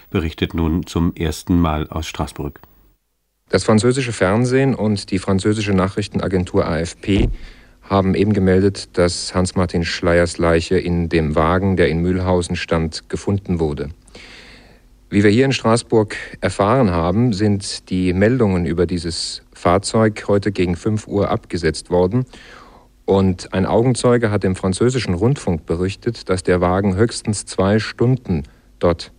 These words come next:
Speaker 2: gestanden habe. Als das Fahrzeug gefunden wurde, sind Spezialisten angefordert worden, die dann zunächst die Haube geöffnet haben und die Batterie abgeklemmt haben. Die Anwohner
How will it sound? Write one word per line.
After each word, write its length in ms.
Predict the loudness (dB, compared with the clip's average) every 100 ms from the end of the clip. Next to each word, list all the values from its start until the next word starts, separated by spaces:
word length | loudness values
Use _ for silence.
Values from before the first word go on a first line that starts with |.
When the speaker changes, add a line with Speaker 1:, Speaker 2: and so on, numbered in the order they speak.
| -8
Speaker 2:
gestanden 560 | -4 0 0 0 -4
habe. 380 | -4 -2 -4 -6 -10 _ _ -20 -20 -20 -20 -20 -20 -20 -20 _ _
Als 140 | -2 2
das 140 | 2
Fahrzeug 360 | 2 0 2 0
gefunden 520 | -2 0 0 2 2
wurde, 440 | 2 4 4 2
sind 280 | 0 0 0
Spezialisten 640 | 0 -2 0 0 -2 -2 0
angefordert 640 | 0 0 0 0 0 0
worden, 460 | 0 2 2 -2 -2
die 200 | -2 0
dann 180 | 0 0
zunächst 420 | 0 0 -2 -4
die 100 | -2
Haube 280 | 2 2 2
geöffnet 520 | 2 2 0 -2 -2
haben 380 | 0 0 0 0
und 420 | 0 -2 -2 -4
die 120 | -2
Batterie 460 | 0 0 0 0 0
abgeklemmt 560 | -4 -6 -2 -2 0 -2
haben. 260 | -2 -4 -10 -16 -20 -20 -20 -20 -14 -4
Die 140 | 2
Anwohner 640 | 4 4 4 6 4 0